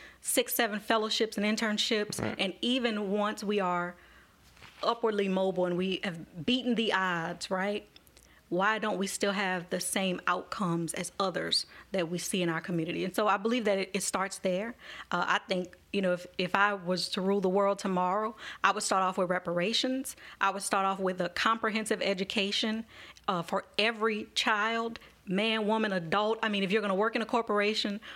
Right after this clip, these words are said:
Speaker 1: or, uh, if you're gonna own your own business, you gotta go through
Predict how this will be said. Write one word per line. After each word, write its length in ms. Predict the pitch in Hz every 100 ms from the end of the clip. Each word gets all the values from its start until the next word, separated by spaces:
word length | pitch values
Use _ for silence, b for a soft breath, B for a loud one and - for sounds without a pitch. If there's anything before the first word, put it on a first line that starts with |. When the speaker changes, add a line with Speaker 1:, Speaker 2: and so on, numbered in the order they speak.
| B
Speaker 1:
or, 340 | 196 196 185 180
uh, 240 | 185 180
if 160 | 175 196
you're 100 | 202
gonna 160 | 185 -
own 200 | 220 220
your 100 | 208
own 120 | 190
business, 340 | 196 190 180
you 80 | 208
gotta 260 | 214 208 208
go 180 | 190 190
through 440 | 196 190 190